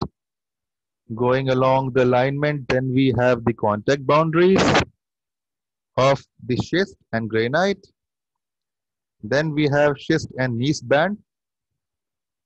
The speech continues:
followed by the massive gneisses near the north portal. So you can also make out from this, uh,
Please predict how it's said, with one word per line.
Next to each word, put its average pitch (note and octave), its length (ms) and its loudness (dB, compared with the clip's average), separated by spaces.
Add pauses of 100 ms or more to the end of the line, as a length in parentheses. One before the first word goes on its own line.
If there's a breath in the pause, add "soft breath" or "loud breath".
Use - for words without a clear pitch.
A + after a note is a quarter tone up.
(240)
followed B2+ 380 -2
by B2 280 0 (200)
the A2+ 140 -4
massive B2+ 440 -2
gneisses A2+ 480 -2 (1120)
near A#2+ 280 -4
the C#3+ 180 0 (140)
north A#2+ 360 -2
portal. - 300 -10 (640)
So B2+ 360 -2 (760)
you C3 100 -12
can C3+ 200 -4
also C3+ 460 0 (1200)
make C3 280 -4
out C3+ 240 2
from A#2+ 220 -2
this, B2 380 -2
uh, G#2+ 200 2